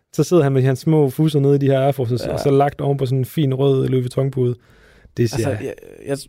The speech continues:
Speaker 2: helt ærligt, jeg tror ikke engang, det er hans størrelse.
Speaker 1: Nej, sikkert ikke.
Speaker 2: Jeg tror bare, han
Speaker 1: Ja, ja, sikkert.
Speaker 2: tre størrelser for store, eller sådan
Speaker 1: Ja,
Speaker 2: noget.
Speaker 1: ja.
Speaker 2: Men ja, altså, stadig.
Speaker 1: Ja, det ser helt. Og
Speaker 2: Jeg vil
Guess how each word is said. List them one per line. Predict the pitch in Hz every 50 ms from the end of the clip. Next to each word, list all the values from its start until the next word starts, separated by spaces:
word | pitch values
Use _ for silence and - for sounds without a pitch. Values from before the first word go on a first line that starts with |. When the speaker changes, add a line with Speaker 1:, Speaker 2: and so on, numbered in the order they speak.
| - - - -
Speaker 2:
helt | 160 160 165 156
ærligt, | 139 139 139
jeg | 135 131
tror | - 156
ikke | 151 139
engang, | 131 120
det | 113
er |
hans | 110 101
størrelse. | - - 117 110 117 123 - - _ _ _ _ _ _ - - - -
Speaker 1:
Nej, | 139 135 135
sikkert | 110 143 127 120 127 120 104
ikke. | 113 107 -
Speaker 2:
Jeg | -
tror | - 185
bare, | 151 135 123 123
han | 123 117 117 120 123 - - - -
Speaker 1:
Ja, | 151 135 127 120
ja, | 113
sikkert. | 110 - 139 127 151
Speaker 2:
tre | 160
størrelser | 143 - 143 143 135 131
for | 123
store, | - 139 127 127 143
eller | 143 123 110
sådan | 117 127 131
Speaker 1:
Ja, | 123
Speaker 2:
noget. | 117 120
Speaker 1:
ja. | 131 123 - _ 135
Speaker 2:
Men | 127 120
ja, | 120 120 120 120
altså, | - 123 120 117
stadig. | - - 131 123 127 127 123 -
Speaker 1:
Ja, | - 123 120 120
det | 117 113
ser | - 123
helt. | 110 127 131 120 117 107 104
Og | 104 101 - - - _ _ _ - -
Speaker 2:
Jeg |
vil | 123